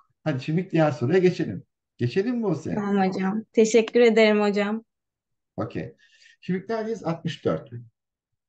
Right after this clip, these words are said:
Speaker 1: X banın üretime ilişkin toplam maliyet fonksiyonu verilmiş. Buna göre aynı üretim ilk marjinal,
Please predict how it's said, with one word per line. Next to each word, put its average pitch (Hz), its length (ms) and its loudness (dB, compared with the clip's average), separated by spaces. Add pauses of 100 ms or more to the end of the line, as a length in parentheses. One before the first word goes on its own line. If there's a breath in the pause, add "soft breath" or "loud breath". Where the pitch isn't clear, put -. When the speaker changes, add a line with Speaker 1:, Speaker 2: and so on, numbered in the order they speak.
(460 soft breath)
Speaker 1:
X 196 260 -2
banın 240 280 2
üretime 185 360 -2
ilişkin 185 340 -2
toplam 180 420 -2
maliyet 175 380 2
fonksiyonu 131 360 -2
verilmiş. 180 360 -4
Buna 190 160 -4
göre 208 200 -6
aynı 233 480 -2
üretim 190 360 -4
ilk 147 180 -6
marjinal, 185 580 -4